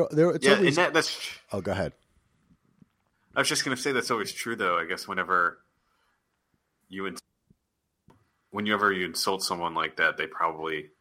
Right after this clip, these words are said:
Speaker 2: they take it so personally. Like, "Oh, let's hit a reset, me and you. Let's,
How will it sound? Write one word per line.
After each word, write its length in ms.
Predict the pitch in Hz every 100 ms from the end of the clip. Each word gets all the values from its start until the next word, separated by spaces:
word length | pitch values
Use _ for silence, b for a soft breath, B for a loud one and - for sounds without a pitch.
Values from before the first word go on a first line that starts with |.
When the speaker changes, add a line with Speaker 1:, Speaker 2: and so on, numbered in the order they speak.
| _ _ _ _ _ -
Speaker 2:
they 80 | 92
take 180 | 101
it 120 | 87 -
so 180 | - 92
personally. 580 | - 92 90 90 85 80
Like, 200 | 80 -
"Oh, 120 | 127
let's 160 | 120 104
hit 120 | 117
a 40 | 101
reset, 540 | 92 90 92 78 -
me 140 | 95 92
and 80 |
you. 280 | 92 87 78 - _ -
Let's, 500 | 98 - - - -